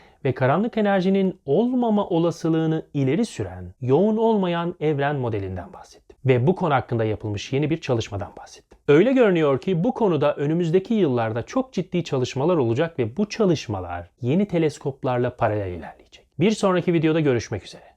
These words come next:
Videoyu beğenmeyi, paylaşmayı unutmayın sevgili dostlar. Ve elbette herkesi, bu videoyu izleyen herkesi kanalıma abone olmaya davet ediyorum. Şimdiden hoş geldiniz. Yüzlerce videodan istifade edin. Yenileri yolda.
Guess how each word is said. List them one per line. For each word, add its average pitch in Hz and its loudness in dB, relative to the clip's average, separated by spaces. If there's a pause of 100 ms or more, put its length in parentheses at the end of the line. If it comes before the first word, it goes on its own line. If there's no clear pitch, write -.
(120)
Videoyu 117 -2
beğenmeyi, 131 0
paylaşmayı 117 -4
unutmayın 104 -4
sevgili 90 -12
dostlar. - -20 (120)
Ve 135 4
elbette 190 2
herkesi, 127 -2 (220)
bu 156 2
videoyu 220 2
izleyen 143 0
herkesi 110 -6 (300)
kanalıma 180 0
abone 208 2
olmaya 156 0
davet 87 -12
ediyorum. - -20 (200)
Şimdiden 214 2
hoş 196 0
geldiniz. - -10 (140)
Yüzlerce 131 4
videodan 104 -6 (240)
istifade - -12
edin. - -20 (120)
Yenileri 107 0
yolda. 98 -6